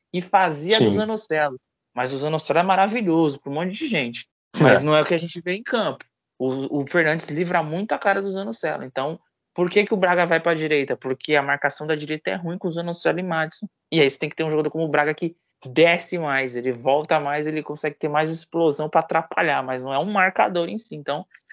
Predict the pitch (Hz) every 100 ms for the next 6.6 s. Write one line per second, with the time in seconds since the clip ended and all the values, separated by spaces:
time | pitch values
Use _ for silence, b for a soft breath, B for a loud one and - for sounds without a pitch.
0 | B 143 147 151 180 185 180 175 175 190
1 | 226 208 208 202 185 180 - 196 202 208
2 | - 262 294 - 156 175 - _ _ -
3 | 143 135 160 165 180 175 170 170 160 160
4 | 151 147 156 - 151 143 - - - _
5 | _ _ 131 156 175 180 185 180 185 180
6 | 185 180 143 175 214 190